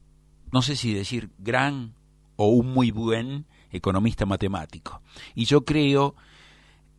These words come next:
que yo estaba dando cas-, clases en el, tomando por caso mis clases del año noventa y dos, noventa y tres,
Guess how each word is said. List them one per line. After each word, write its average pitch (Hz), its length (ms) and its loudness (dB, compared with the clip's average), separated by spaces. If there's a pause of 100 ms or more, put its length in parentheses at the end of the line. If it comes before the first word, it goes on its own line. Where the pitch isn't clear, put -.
(240)
que 104 400 -4 (1600)
yo 110 100 -2
estaba 113 240 4
dando 113 220 0
cas-, - 400 -4 (300)
clases 127 800 2
en 95 220 -12
el, 87 300 -12 (1900)
tomando 107 360 -4
por 110 160 -4
caso 92 500 -4
mis 101 200 -4
clases 107 440 -2
del 95 160 -6
año 104 200 -2
noventa 98 300 -2
y 98 60 0
dos, 113 160 2
noventa 104 280 -2
y 107 40 -4
tres, 120 440 -2